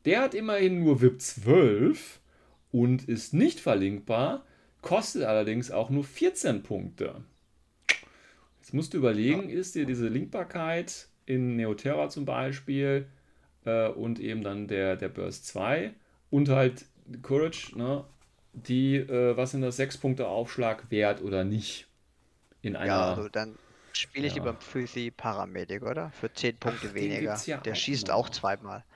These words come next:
Speaker 1: Ja, der kann aber keinen Reroll machen, ne? Das ist dir auch klar.
Speaker 2: Darf man ja eh nicht.
Speaker 1: Nee, nicht, wenn du schießt.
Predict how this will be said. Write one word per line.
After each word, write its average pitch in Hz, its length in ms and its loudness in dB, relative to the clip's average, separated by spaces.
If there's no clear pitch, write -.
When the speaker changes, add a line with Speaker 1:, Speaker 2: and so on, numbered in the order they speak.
Speaker 1:
Ja, 98 640 -6
der 107 100 -4
kann 147 200 -6
aber 170 180 -4
keinen 143 200 -4
Reroll 123 400 -2
machen, 87 380 -8
ne? 113 160 -6
Das 139 200 -8
ist - 160 -14
dir 147 140 -8
auch 139 220 -10
klar. - 440 -14
Speaker 2:
Darf 107 200 -2
man 165 140 -4
ja 120 80 -4
eh 127 180 -8
nicht. - 340 -10
Speaker 1:
Nee, 113 280 0
nicht, 104 160 -4
wenn 151 80 2
du 131 60 4
schießt. - 440 0